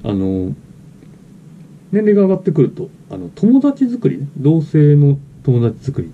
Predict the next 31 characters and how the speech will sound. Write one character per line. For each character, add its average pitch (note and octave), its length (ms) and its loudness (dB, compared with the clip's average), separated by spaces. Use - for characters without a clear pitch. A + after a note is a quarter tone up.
ま C3 120 0
あ、 G2+ 40 -2
異 B2 100 2
性 G#2 180 0
の E2 100 -8
友 F#2 320 -4
達 - 180 -12
作 - 160 -8
り - 60 -14
っ - 40 -20
て - 80 -4
い D#4+ 60 4
う - 20 2
の B3+ 80 4
も A#2+ 80 0
な G#2 140 -4
か A2+ 100 -4
な G#2 80 -2
か G#2+ 120 -4
ね、 C3+ 120 0
え F#2+ 480 -2
ー、 D#3+ 100 2
難 D3+ 160 2
し C#3 80 -4
く - 80 -6
な G2+ 80 -6
っ - 20 -10
て - 140 -18
く - 100 -20
る - 60 -20
と - 100 -20